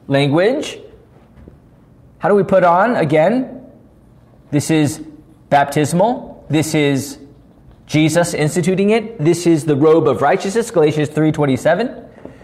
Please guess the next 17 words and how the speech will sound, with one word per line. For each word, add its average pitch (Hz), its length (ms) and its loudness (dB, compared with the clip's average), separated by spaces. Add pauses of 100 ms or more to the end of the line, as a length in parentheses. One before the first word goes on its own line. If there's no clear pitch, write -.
(200)
This 160 240 0
is 156 120 -2
putting 196 420 0
on 196 420 0
the 170 100 0
armor 139 800 0
of 110 180 -2
God. 92 340 0
But 170 140 -4
the 208 80 -2
key 269 300 0
is 156 320 2 (260)
whole. - 720 -2 (260)
Why 240 240 0
not 320 240 -2
just 240 200 -4
half? - 440 -6